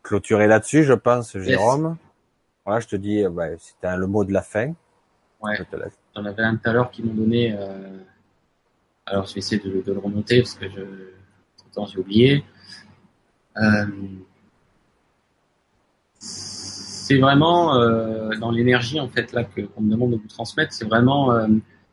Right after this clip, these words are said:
Speaker 2: d'être beaucoup plus, euh, d'être beaucoup moins sévère envers vous-même, même si vous pensez que vous ne l'êtes pas sévère envers vous-même.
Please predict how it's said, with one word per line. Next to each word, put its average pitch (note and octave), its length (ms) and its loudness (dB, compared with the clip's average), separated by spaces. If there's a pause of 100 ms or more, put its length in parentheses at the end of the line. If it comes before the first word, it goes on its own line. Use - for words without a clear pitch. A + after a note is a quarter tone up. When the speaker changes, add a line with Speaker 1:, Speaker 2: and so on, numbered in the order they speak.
(400)
Speaker 2:
d'être B2+ 420 2
beaucoup C#3 440 0
plus, C#3+ 440 2
euh, G#2+ 360 -2 (540)
d'être A#2 240 0
beaucoup D3 220 -4
moins E3 180 4
sévère D3 320 2
envers C3 240 0
vous-même, B2+ 460 2
même D3+ 160 -4
si - 160 -14
vous D3 80 -16
pensez C#3 320 -4
que - 140 -6
vous B2+ 120 0
ne B2+ 80 6
l'êtes B2+ 160 2
pas - 180 -10 (300)
sévère A2 380 0
envers G#2 240 -4
vous-même. - 260 -20